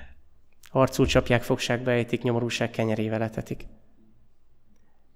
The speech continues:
Ráismerünk erre a jelképre, erre a szabályosságra, erre a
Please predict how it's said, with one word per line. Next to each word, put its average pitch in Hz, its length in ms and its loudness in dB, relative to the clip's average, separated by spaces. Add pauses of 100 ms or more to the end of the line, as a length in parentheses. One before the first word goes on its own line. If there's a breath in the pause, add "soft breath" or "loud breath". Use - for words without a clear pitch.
(360)
Ráismerünk 156 640 -2
erre 147 360 2
a 151 340 -2 (1300)
jelképre, 123 680 -4
erre 127 140 0
a 123 60 -2
szabályosságra, 131 1040 -2
erre 135 220 -2
a 139 200 -8